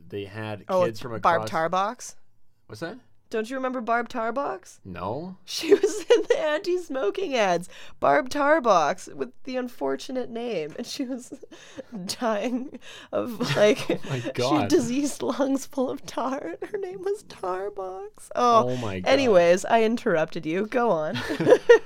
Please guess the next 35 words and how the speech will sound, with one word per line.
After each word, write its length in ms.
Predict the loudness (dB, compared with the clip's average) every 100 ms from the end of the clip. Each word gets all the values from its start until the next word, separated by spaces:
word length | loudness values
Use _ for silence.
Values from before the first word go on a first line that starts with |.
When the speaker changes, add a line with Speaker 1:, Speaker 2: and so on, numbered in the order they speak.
| 0 -2 -8 -8
Speaker 1:
Yeah, 280 | -2 0 2
a-, 260 | 2 2
anyways, 880 | 0 2 2 0 -2 -4 -6 -6 -8 -8
um, 280 | -6 -4 0
no 180 | 2 2
Barb 380 | 2 0 0 -4
Tarbox, 720 | -4 -2 -2 -2 -4 -6 -10
but, 260 | -6 -6 -8 -14 -20 -20 -20 _ -10
uh, 480 | -4 -2 -2 -4 -8 -14
basically 440 | 0 2 2 -2 -4
kids 260 | -2 -6
across 300 | -4 -2 -4
Canada 440 | -6 -8 -4 -2 -2
had 140 | -2
a 60 | -4
vote 420 | -4 -2 -2 -6
on 200 | -10 -8
what 120 | -8
was 180 | -6 -8
the 100 | -10
best 400 | -6 -4 -4 -2
anti-smoking 800 | -2 -2 -6 -8 -8 -8 -8 -6
ad, 180 | -4 -4
and 80 | -6
then 120 | -6
it 20 |
would 140 | -6 -8
air 180 | -6 -6
on 200 | -6 -10
T 180 | -12 -10
V. 220 | -10 -10
So 140 | -8
we 100 | -8
watched, 500 | -6 -2 -2 -2 -8
like, 320 | -8 -8 -10